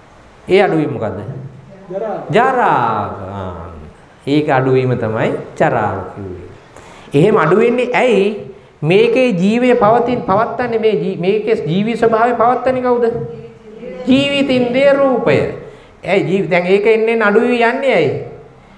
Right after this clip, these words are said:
Speaker 1: ජීවිතින්ද්‍රිය රූපය දුර්වල වෙනවා, දුර්වල වෙනවා. දුර්වල, ඔව්. දුර්වල වෙනවා. දුර්වල වෙන නිසා සන්තතිය එන්න එන්න එන්න එන්න අඩු වෙවි යනවා. අන්න ඒක තමයි චරාව කිව්වේ.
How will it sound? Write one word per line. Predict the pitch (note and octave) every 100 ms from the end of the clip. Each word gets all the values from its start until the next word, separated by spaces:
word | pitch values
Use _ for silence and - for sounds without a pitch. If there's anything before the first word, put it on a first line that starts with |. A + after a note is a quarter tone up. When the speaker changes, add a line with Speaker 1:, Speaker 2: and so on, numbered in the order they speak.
| -
Speaker 1:
ජීවිතින්ද්‍රිය | C3 G3+ A3+ A3+ A#3+ A#3+ B3
රූපය | A3+ A#3+ A#3+ B3+ F4+ - - - - - D#3+
දුර්වල | D4 D#4+ C#4 G#3+ D#3+
වෙනවා, | C#3 B2+ G#2+ G#2
දුර්වල | G#3 C4 F3+ C3+
වෙනවා. | A2+ G#2 F2+ F#2 - - - - -
දුර්වල, | F3+ G3 G3 - B2+
ඔව්. | A2+ G#2+ F2 - - - - - - - -
දුර්වල | D3 A#3+ A3
වෙනවා. | E3 C3 A2+ G#2+ G2+ G#2 G#2
දුර්වල | D3 G#3+
වෙන | A#3+ A3+ A3
නිසා | G3+ F#3+ F3 D#3+ D#3
සන්තතිය | D#3 D#3 E3 F3 F3 F3+ G3
එන්න | F3
එන්න | F3 E3+
එන්න | E3+ E3
එන්න | E3+ F#3 D#4 - - - - - - E3
අඩු | E3+ D#3+
වෙවි | C#3+ B2 G#2+
යනවා. | G2+ F#2+ F#2 E2
අන්න | E3+ G#3 G3
ඒක | F#3+ F3 C#3+
තමයි | D3+ C#3+ E3+ - - - - - -
චරාව | - C#3 A2+ G2 F#2 F2
කිව්වේ. | F2+ D#2 D#2+